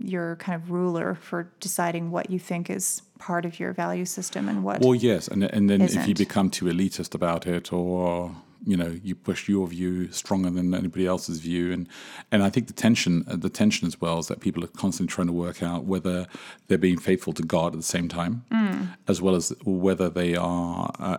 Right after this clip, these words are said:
Speaker 2: alienating people.
Speaker 1: Well, and I mean,
Speaker 2: Uh,
Speaker 1: cultural relevance, I mean, to, that part just makes me laugh 'cause the assumption there, whenever you're just trying to be culturally relevant, obviously your assumption is that the culture is,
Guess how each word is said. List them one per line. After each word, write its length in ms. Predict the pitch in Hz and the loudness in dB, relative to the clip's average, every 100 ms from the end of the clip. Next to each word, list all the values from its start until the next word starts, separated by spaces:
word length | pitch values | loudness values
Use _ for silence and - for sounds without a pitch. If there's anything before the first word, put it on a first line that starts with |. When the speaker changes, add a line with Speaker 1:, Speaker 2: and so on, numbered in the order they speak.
| - | 4
Speaker 2:
alienating 580 | 104 113 92 85 - 78 | 6 6 4 2 -4 -6
people. 380 | 85 - - - _ | -6 -6 -8 -10 _
Speaker 1:
Well, 120 | 294 254 | 2 4
and 80 | |
I 20 | 190 | 4
mean, 160 | 202 | 0
Speaker 2:
Uh, 40 | - | -2
Speaker 1:
cultural 440 | - 262 - 165 | -4 -4 -2 -2
relevance, 500 | 170 214 190 190 - | 0 0 0 -4 -6
I 40 | |
mean, 180 | 196 - - | -6 -6 -8
to, 160 | - - - | -8 -8 -4
that 440 | 190 196 - - | 0 0 0 -8
part 240 | - 165 | -4 -4
just 180 | - 185 | -4 -4
makes 220 | 175 165 | -4 -4
me 100 | 175 | -4
laugh 260 | 170 185 180 | 2 2 2
'cause 160 | - 175 | -2 -4
the 80 | 170 | -2
assumption 480 | - 196 196 180 | 0 0 0 -2
there, 200 | 170 175 | -2 0
whenever 420 | 170 185 185 175 170 | 0 0 0 0 -4
you're 140 | 170 | -4
just 200 | 170 165 | -4 -6
trying 240 | - 175 170 | -4 -4 -4
to 60 | |
be 100 | 165 | -6
culturally 520 | 170 185 180 175 165 165 | -6 -4 -4 -6 -6 -2
relevant, 480 | 180 185 170 175 - - - - - | 0 0 -2 -6 -10 -20 -20 -8 0
obviously 440 | 185 180 - 170 | 0 0 -2 -4
your 140 | 170 | -4
assumption 520 | 165 - 196 226 - 165 | -4 0 0 0 -2 -4
is 280 | 170 165 | -2 -4
that 140 | - 160 | -6 -8
the 80 | - | -10
culture 560 | - 202 196 - - | -2 0 0 -4 -4
is, 360 | 185 185 - | -4 -4 -6